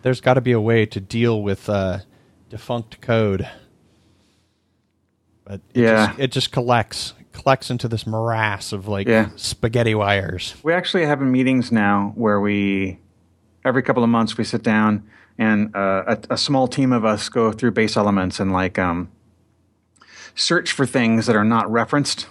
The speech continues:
Speaker 1: Yep.
Speaker 2: And so we find, "Oh, okay, well, there's this button, you know, search for all the layouts that are not referenced. Go delete those layouts." Then, um, you know, kinda do that one session. Then we run another D D R and say, "Okay, now that those layouts are not there anymore,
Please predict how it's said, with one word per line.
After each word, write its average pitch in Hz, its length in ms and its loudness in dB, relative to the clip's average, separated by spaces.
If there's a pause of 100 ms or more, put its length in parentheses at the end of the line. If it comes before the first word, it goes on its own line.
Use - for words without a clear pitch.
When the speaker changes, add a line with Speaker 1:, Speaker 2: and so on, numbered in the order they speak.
(640)
Speaker 1:
Yep. 123 180 -2 (340)
Speaker 2:
And 117 120 0
so 120 80 -2
we 117 100 2
find, 117 240 2
"Oh, 156 140 2
okay, 131 260 0
well, 113 160 0
there's 113 220 0
this 110 200 -4
button, 110 520 -2 (140)
you 120 80 0
know, 104 80 2
search 175 240 2
for 147 200 -2
all 135 140 2
the 117 340 0 (240)
layouts 131 340 0
that 120 60 0
are - 20 2
not 113 240 0
referenced. 101 460 -6
Go 127 120 0
delete 123 260 2
those 107 200 0
layouts." 95 560 0 (540)
Then, 123 360 0 (320)
um, 104 460 0
you 120 80 2
know, 92 120 -2
kinda 120 240 0
do 117 80 0
that 117 300 -2
one 117 200 0
session. 107 300 -2
Then 127 100 2
we 131 60 2
run 123 160 0
another 120 260 2
D 117 120 -2
D 113 140 0
R 110 140 2
and 110 100 0
say, 113 120 0
"Okay, 120 240 -2
now 117 160 2
that 135 140 0
those 120 180 -2
layouts 131 340 -2
are 107 60 -2
not 92 240 -6 (280)
there 104 200 -2
anymore, 90 500 -2